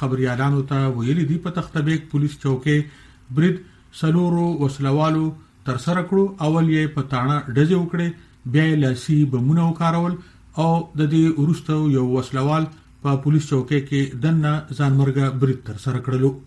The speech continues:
ضلعي پولیس افسر خبریالانو ته منلې ده چې د تخته بیگ پولیس چوکۍ ځینې پولیس عسکرو ته د وړاندې نه ګواښونه هم ورکړي شوي وو.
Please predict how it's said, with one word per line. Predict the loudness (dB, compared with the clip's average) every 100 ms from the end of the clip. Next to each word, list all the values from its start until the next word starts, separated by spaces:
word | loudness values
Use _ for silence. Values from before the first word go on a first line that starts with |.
| -20 _ _ -6 0
ضلعي | 2 2 2
پولیس | 2 2
افسر | -2 -2 -2
خبریالانو | -2 0 0 2 0 0 0
ته | 0 -2 -8 -20 -8 -2
منلې | 2 2 2 2
ده | 0 -2
چې | -2 0
د | 0 -2 -4
تخته | -4 -2
بیگ | 0 -2 -4
پولیس | 0 0 0 -6 -20 -12 -6
چوکۍ | -6 0 2 2 0 0
ځینې | 2 4 2 2
پولیس | 2 2 -2
عسکرو | -4 -2 0 0
ته | -2 -4 -12 -10 -2
د | 0 2
وړاندې | 2 2 2 2
نه | 0 -4 -8 -6 2
ګواښونه | 2 2 0 0 0 0
هم | 0 -2
ورکړي | -4 -6 -4
شوي | -2 0
وو. | 0